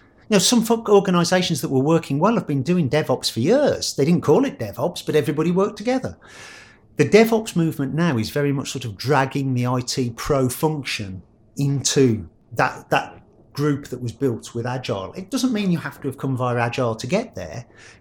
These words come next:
People who are in a very s-, traditional waterfally process can still apply all of the learnings. A lot of it is about providing good automation. You don't want humans doing stuff. You want something that's reliable and does it the same every time.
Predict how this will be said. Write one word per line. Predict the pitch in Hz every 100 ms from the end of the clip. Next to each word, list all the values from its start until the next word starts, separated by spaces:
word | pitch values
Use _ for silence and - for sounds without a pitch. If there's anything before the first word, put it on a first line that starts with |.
| -
People | 170 170 160
who |
are | 147
in | 135
a |
very | 120 143 135
s-, |
traditional | - - 131 131 - 139 123
waterfally | 127 127 127 123 131 123 117
process | 117 151 190 - 98 -
can | - 127 110
still | - 170
apply | 110 - 135 135
all | 117 120
of | 117 110
the |
learnings. | 104 151 214 127 85 - - - - -
A | 135
lot | 139 165
of | 160
it | 156 -
is | 127
about | 135 131 -
providing | 127 131 127 127 120
good | 135
automation. | 127 123 131 139 175 175 120
You | 113
don't | 117 135 143
want | 131 123 120
humans | 123 123 123 120
doing | 135 160 196
stuff. | 175 - 87 - - - - - -
You | 113 123 120 120 117
want | 131 127 -
something | 127 127
that's | 123 -
reliable | 123 120 143 175 117
and | 101
does | 117 117
it | -
the | -
same | 131 120 123
every | 120 123
time. | 113 175 175 85